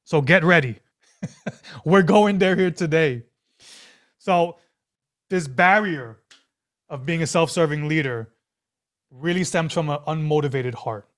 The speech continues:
okay? So you may know someone, uh, who is filled with self-interest. Maybe it's you. Maybe it's not you. Uh, and you could tell that someone,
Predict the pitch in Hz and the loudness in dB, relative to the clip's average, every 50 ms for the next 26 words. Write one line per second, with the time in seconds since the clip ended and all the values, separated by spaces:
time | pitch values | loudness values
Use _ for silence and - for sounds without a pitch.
0 | _ _ 131 120 - 151 135 131 - - 151 143 139 160 220 247 269 262 247 240 | _ _ -20 -10 -6 -4 -4 -2 0 0 0 0 2 2 2 4 6 6 6 6
1 | 240 233 220 - - - 226 262 285 240 185 165 156 156 165 185 214 - _ _ | 6 6 4 2 2 4 4 4 4 2 0 0 0 -2 -6 -8 -12 -14 _ _
2 | _ _ _ _ _ _ _ _ _ _ _ _ _ _ _ 147 151 147 147 143 | _ _ _ _ _ _ _ _ _ _ _ _ _ _ _ -2 2 2 2 2
3 | 139 143 - _ _ _ _ _ _ _ - 185 190 185 170 - - - - - | 0 -4 -10 _ _ _ _ _ _ _ -6 -2 -2 0 -2 -2 -6 -12 -6 -2
4 | 202 202 202 202 196 160 170 160 - - - 170 156 - - 170 160 151 - - | 0 0 0 0 0 -2 -4 -4 -4 -2 -2 -2 -2 -2 -4 -6 -6 -6 -6 -6
5 | 143 113 110 - - - - - _ _ _ 139 143 165 170 185 175 156 - - | -6 -6 -6 -10 -14 -18 -18 -20 _ _ _ -8 -6 -4 -2 -2 -2 -2 -4 -4
6 | 170 180 165 123 104 101 _ _ _ _ _ _ _ _ _ _ 131 131 123 139 | -4 -4 -4 -4 -6 -10 _ _ _ _ _ _ _ _ _ _ -10 -8 -6 -4
7 | 139 143 135 - - 196 202 - - - - 110 95 95 _ _ _ _ _ _ | -4 -4 -4 -4 -2 -2 -2 -2 -4 -10 -12 -14 -14 -16 _ _ _ _ _ _
8 | _ _ _ _ _ _ _ _ - 135 131 131 127 123 120 120 117 _ _ _ | _ _ _ _ _ _ _ _ -6 -4 -2 0 0 0 -2 -4 -6 _ _ _
9 | _ _ _ 196 _ _ _ _ _ _ _ 147 151 156 165 196 196 - 208 151 | _ _ _ -20 _ _ _ _ _ _ _ -4 -2 2 2 0 2 0 -2 -2
10 | - - - 147 220 262 254 233 190 170 165 165 170 180 - _ _ _ _ _ | -2 -6 0 6 8 8 8 8 8 6 4 2 0 -2 -6 _ _ _ _ _
11 | _ _ _ _ _ - 156 - - 202 196 190 190 190 185 180 175 175 175 180 | _ _ _ _ _ -10 -10 -2 0 0 2 2 4 4 4 4 4 2 -2 -6